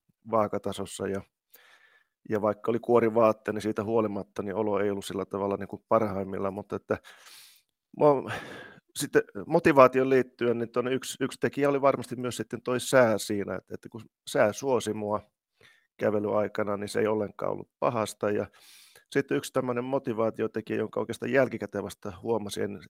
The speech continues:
en sitä silloin matkan varrella täysin ymmärtänyt, oli se, että kun lähdin liikkeelle, maaruska oli Norjassa alkamassa – ja itse asiassa ruska seurasi mua Helsinkiin asti. Joka päivä oli uutta erilaista katsottavaa.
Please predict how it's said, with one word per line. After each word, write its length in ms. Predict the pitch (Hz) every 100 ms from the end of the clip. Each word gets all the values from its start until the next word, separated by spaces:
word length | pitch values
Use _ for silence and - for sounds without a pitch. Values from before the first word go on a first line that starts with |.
| -
en 120 | 101
sitä 160 | - 95
silloin 180 | 101
matkan 300 | 104 107 -
varrella 300 | 92 98 95 85 - _
täysin 300 | 101 95 110
ymmärtänyt, 460 | 107 101 98 104
oli 80 | 113
se, 120 | 107
että 220 | 110 - 107 - - - - _ -
kun 160 | 123
lähdin 320 | 139 117 -
liikkeelle, 640 | 139 143 127 - 120 117 113 - _
maaruska 680 | 131 135 127 113 110 - - - -
oli 180 | 113
Norjassa 500 | 117 117 101 - 117
alkamassa – 640 | 135 117 113 110 101 - 104 _ _ _ - _
ja 80 | -
itse 220 | 127 -
asiassa 220 | 104 131
ruska 320 | 135 143 - 127
seurasi 400 | 147 131 117 123
mua 180 | 120
Helsinkiin 520 | 117 120 104 104 98 107
asti. 200 | - 113
Joka 240 | - 127
päivä 420 | - 113 104 104 - _
oli 140 | 110 107
uutta 340 | 117 113 101
erilaista 360 | 104 98 98 -
katsottavaa. 760 | 101 - - _ - _ _